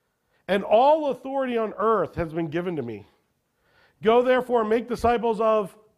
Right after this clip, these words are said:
all nations, baptizing them in the name of the Father, the Son, and the Holy Spirit, teaching them to observe all that I have commanded you.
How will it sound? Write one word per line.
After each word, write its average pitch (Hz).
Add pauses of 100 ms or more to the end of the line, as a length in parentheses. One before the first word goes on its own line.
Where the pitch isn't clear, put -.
(120)
all 269
nations, 208 (420)
baptizing 208
them 214
in 226
the 202
name 208
of 208
the 175
Father, 220
the 185
Son, 214
and 214
the 196
Holy 202
Spirit, 196 (300)
teaching 254
them 240
to 233
observe 220 (420)
all 220 (220)
that 196
I 214
have 202
commanded 208
you. 160